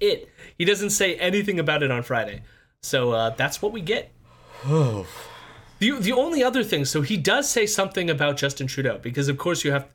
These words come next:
Speaker 1: we got the American angle of this, but now we get the, the Canadian one. And what we get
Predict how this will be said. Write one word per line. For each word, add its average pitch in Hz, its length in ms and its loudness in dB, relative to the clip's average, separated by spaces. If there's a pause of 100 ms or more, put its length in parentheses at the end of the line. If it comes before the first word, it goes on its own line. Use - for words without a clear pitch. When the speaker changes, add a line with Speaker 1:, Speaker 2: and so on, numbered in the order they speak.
(240)
Speaker 1:
we 151 140 -2
got 165 240 0
the 160 100 0
American 151 840 0 (200)
angle 120 380 0
of 101 100 -8
this, 107 280 -6 (340)
but 147 80 2
now 165 160 2
we 170 60 -2
get 156 160 -4
the, 139 180 0 (260)
the 127 120 -2
Canadian 139 440 0
one. 98 220 -12 (460)
And 156 120 2
what 180 140 2
we 196 80 -2
get 196 400 0